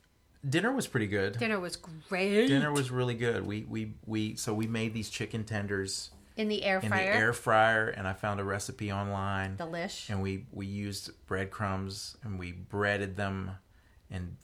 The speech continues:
Speaker 1: fried them in the air fryer, and we put them on a Caesar salad.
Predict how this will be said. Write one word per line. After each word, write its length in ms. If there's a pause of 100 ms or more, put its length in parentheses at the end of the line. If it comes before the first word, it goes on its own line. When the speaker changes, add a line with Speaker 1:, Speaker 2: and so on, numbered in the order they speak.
Speaker 1:
fried 340
them 200
in 80
the 120
air 200
fryer, 340
and 140
we 60
put 220
them 140
on 80
a 60
Caesar 360
salad. 540